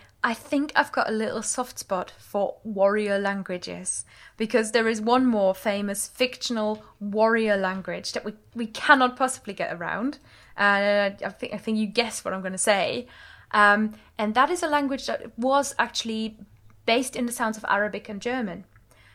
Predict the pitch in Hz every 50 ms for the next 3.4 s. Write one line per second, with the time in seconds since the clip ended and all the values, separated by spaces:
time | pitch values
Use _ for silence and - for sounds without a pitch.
0 | - - - 214 196 196 208 214 - 226 214 226 320 427 370 262 - - 262 277
1 | 254 233 233 - 233 214 214 254 269 240 202 185 185 190 - - 208 - - 208
2 | 208 214 208 233 226 226 220 208 214 214 - 254 294 359 294 226 - 180 175 -
3 | - 180 175 175 175 180 196